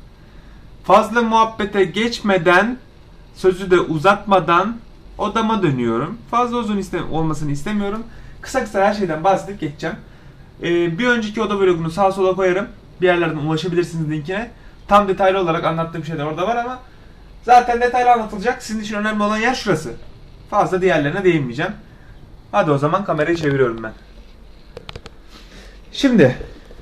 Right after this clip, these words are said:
Hacı, odaya buradan giriyorsun. "Selamünaleyküm Necati" falan filan. Ee,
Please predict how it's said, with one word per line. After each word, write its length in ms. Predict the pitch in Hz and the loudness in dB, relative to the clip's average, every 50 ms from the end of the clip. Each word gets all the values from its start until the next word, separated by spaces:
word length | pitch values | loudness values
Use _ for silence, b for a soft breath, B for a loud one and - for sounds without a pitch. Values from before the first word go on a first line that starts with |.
| - - - - - - - - - - - - - - - - - - - - - | -20 -20 -14 -10 -8 -8 -8 -8 -8 -8 -8 -10 -12 -12 -14 -14 -14 -16 -14 -2 2
Hacı, 240 | 214 240 233 240 233 | 4 6 8 8 8
odaya 240 | 233 233 240 240 233 | 8 8 8 8 8
buradan 280 | 233 240 240 240 233 | 6 6 6 6 4
giriyorsun. 500 | 233 233 240 226 214 - 220 214 247 - - - - - - - - - - - - - - - - - - | 2 2 4 4 4 4 2 -2 -2 -4 -12 -20 -20 -20 -20 -20 -18 -16 -16 -14 -14 -14 -16 -16 -16 -12 -4
"Selamünaleyküm 760 | - 214 208 202 196 190 185 185 185 175 160 156 175 160 160 | 0 2 6 6 6 6 6 6 6 4 4 2 0 -2 0
Necati" 500 | 151 143 147 143 135 135 139 170 190 202 - | 2 4 6 6 6 6 4 -2 -4 -2 -2
falan 320 | - 160 151 147 143 139 | 0 2 2 2 2 0
filan. 320 | 143 147 143 151 175 208 208 - b b b b b b b b b b b b b b | 0 2 2 2 2 2 -2 -8 b b b b b b b b b b b b b b
Ee, 600 | - 165 165 165 165 165 165 160 160 160 160 165 | 2 2 4 4 4 4 4 4 2 2 2 2